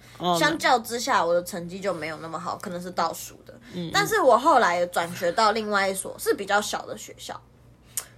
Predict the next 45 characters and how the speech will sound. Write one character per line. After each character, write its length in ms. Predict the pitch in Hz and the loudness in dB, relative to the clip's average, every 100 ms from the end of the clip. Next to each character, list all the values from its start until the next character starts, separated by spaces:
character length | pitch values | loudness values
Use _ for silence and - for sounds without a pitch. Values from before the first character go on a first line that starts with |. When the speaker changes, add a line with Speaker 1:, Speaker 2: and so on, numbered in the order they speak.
| - | -6
Speaker 2:
然 140 | 220 | 0
后 200 | 277 311 | 4 4
我 160 | 240 202 | 4 2
就 200 | 208 247 | 4 4
变 280 | 240 240 190 | 6 2 2
成 160 | 202 151 90 85 90 95 87 71 80 - - - - | -4 -4 -4 -10 -14 -16 -18 -18 -20 -20 -20 -20 -2
校 280 | - 320 226 | 6 6 6
排 380 | 247 185 190 | 4 2 2
哦。 340 | 202 202 202 226 - | 0 0 -2 -6 -2
Speaker 1:
嘿。 300 | 208 175 185 - - - - - | 0 0 -4 -14 -20 -20 -20 -20
Speaker 2:
校 520 | - - - 339 247 | -16 -14 -2 4 6
排 540 | 214 202 175 175 175 190 | 4 0 -2 0 -2 2
Speaker 1:
有 120 | 190 | 2
钱 260 | 202 202 185 | 2 2 2
吗？ 140 | 190 | 4
Speaker 2:
前 180 | 202 202 | 2 0
十。 400 | 220 - 123 120 | -4 -6 -10 -10
Speaker 1:
前 360 | - 196 202 233 | 0 2 4 4
十 400 | - - 151 143 | 2 0 -2 0
哦。 180 | 139 165 _ - - - - | 0 -4 _ -20 -20 -14 2
Speaker 2:
但 100 | 508 | 4
是 60 | 539 466 | 4 4
那 140 | 453 | 4
是 180 | 480 415 | 6 6
一 60 | |
所 160 | 320 233 | 4 2
比 120 | - | 4
较 140 | 262 269 | 4 4
小 320 | - 190 - | 2 -6 -8
的 80 | - | -14
学 180 | - - | -14 -14
校。 220 | - - - - | -12 -14 -16 -4
Speaker 1:
哦。 180 | - - | 2 4
Speaker 2:
<clears throat> 420 | 403 - - - | 2 -2 -14 -10
我 140 | 240 240 | -6 2
们， 380 | 247 247 254 - | 2 2 -4 0
我 160 | 277 | 2
那 100 | 311 466 | 4 2
个 80 | |
年 320 | 311 214 233 240 | 0 -2 -6 -8
级 240 | 190 180 | -10 -6
有 140 | 175 - | -6 -6
三 340 | - 185 190 | -6 -6 -6
个 80 | 180 | -10
班， 340 | - 139 156 | -8 -10 -12